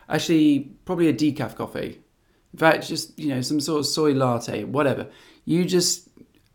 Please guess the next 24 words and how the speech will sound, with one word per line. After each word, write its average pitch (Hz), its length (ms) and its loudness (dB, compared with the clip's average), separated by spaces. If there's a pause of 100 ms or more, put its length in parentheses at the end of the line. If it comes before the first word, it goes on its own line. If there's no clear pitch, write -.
(440)
start - 560 -2
taking 143 280 -2
that 127 180 -4
first 127 240 -4
step - 220 -6
because 120 200 -10
somebody's 175 360 -2
gotta 170 200 -2
do 139 160 0
it, - 320 -4 (640)
particularly 156 380 -2
when 160 160 2
you've 160 100 4
been 165 160 2
lied 120 240 2
to, 107 320 -8 (840)
and 120 580 2 (400)
try 143 220 -2
and 131 120 0
find 139 200 0
a 127 40 0
way 127 160 2
around 131 380 2
it. - 260 -6